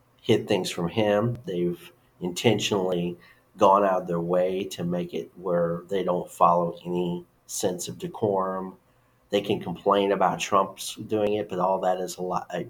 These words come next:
I would say eighty percent of that is projection. You know, by the way, if, if you antagonize somebody who's,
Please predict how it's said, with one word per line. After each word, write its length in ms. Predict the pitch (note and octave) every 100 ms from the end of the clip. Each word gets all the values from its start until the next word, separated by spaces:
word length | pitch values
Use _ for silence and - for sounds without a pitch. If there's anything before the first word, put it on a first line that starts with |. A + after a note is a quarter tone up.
| -
I 100 | -
would 140 | E2+ -
say 200 | F#2 -
eighty 260 | F#2+ G2 F#2+
percent 380 | - - G2
of 60 | F#2+
that 120 | F#2+
is 100 | F2
projection. 760 | - F2 F#2 G2 - A2 A2+ - _ _ _ _ _ _ _
You 100 | F#2
know, 100 | G2+
by 160 | G2+ G#2
the 100 | F#2+
way, 280 | A2 G2+ F#2+
if, 240 | F2+ G2 - -
if 180 | G2+ G2+
you 260 | A2 A2
antagonize 880 | G#2 - G#2+ G#2+ A2 F#2+ F2+ F2+ F2
somebody 640 | G2 F2+ F#2 F2+ F2+ F2 - _ _ _ _
who's, 240 | A#2 A2